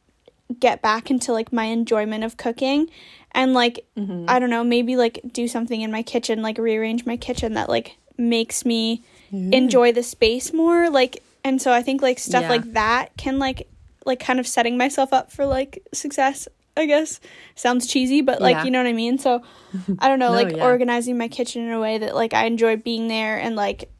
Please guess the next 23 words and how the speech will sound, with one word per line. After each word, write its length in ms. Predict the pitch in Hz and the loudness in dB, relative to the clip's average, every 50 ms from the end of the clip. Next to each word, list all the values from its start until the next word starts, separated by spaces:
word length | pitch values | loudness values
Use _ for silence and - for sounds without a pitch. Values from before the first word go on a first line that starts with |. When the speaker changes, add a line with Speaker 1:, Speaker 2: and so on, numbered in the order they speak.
| _ _ _ | _ _ _
Speaker 1:
trying 380 | - - - 226 226 226 220 226 | -14 -6 -4 -2 -2 -2 -2 -2
a 40 | 233 | -2
new 180 | 240 233 233 | 0 0 2
recipe 520 | 220 226 233 233 - - - - - 254 240 | 2 2 0 0 -6 -14 -10 -6 -6 -2 -2
that, 200 | 240 233 - - _ | -2 -2 -4 -6 _
like, 200 | - 247 247 - | -6 -6 -6 -6
seems 440 | - - - 262 247 247 254 - - | -10 -8 -6 -4 -2 -2 -4 -6 -2
fun 420 | - - 240 233 233 233 233 233 | 0 2 2 2 2 0 -2 -4
and, 140 | 233 226 226 | -4 -6 -6
like, 220 | 220 208 226 220 233 | -6 -6 -6 -4 -2
whatever. 360 | 226 220 214 214 220 208 240 | 0 2 2 0 0 -4 -4
So 180 | 233 - - | -6 -6 -4
I 100 | 185 - | -4 -4
think, 200 | 233 - 247 247 | -4 -4 -6 -4
like, 180 | - - - - - | -4 -6 -6 -6 -8
I'm 80 | - | -8
gonna 140 | 240 233 233 | -6 -6 -8
try 180 | 247 - - 254 | -8 -6 -6 -6
to 180 | 254 254 269 - - _ _ _ - _ _ _ _ _ _ | -6 -6 -8 -10 -14 _ _ _ -20 _ _ _ _ _ _
do 140 | - 262 254 | -2 0 0
more 240 | 247 240 240 233 233 | 2 2 2 0 0
of 120 | 226 233 | 0 0
that. 480 | 233 226 226 220 247 240 - - - | 0 0 0 -2 -4 -8 -10 -12 -14